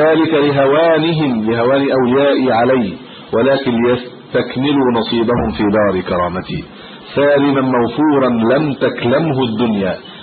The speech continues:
لم تجرحه الدنيا. لو أن إنسانا أخذ نصيبه من متع الدنيا لصار نصيبه في الآخرة مكلوما. صدق النبي صلى الله عليه وسلم قال: "لو أن سرية أخفقت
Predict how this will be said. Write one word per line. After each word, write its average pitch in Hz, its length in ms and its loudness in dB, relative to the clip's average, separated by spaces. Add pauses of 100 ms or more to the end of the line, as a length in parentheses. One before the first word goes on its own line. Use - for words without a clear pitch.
(140)
لم 127 180 0
تجرحه 123 640 0
الدنيا. 120 360 -2 (400)
لو 104 80 -2 (100)
أن 127 80 -2
إنسانا 131 540 0
أخذ 143 140 -2 (140)
نصيبه 127 360 -2
من 120 260 -2
متع 151 240 0
الدنيا 170 500 0 (480)
لصار 131 400 0
نصيبه 123 400 -2
في 120 80 0
الآخرة 123 540 0
مكلوما. 113 760 -2 (1300)
صدق 120 240 0
النبي 113 320 0
صلى 117 120 -2
الله 101 120 -2
عليه 131 80 -2
وسلم 113 220 0 (120)
قال: 123 120 2 (120)
"لو 110 140 0
أن 135 180 0 (960)
سرية 120 720 0
أخفقت 151 480 -2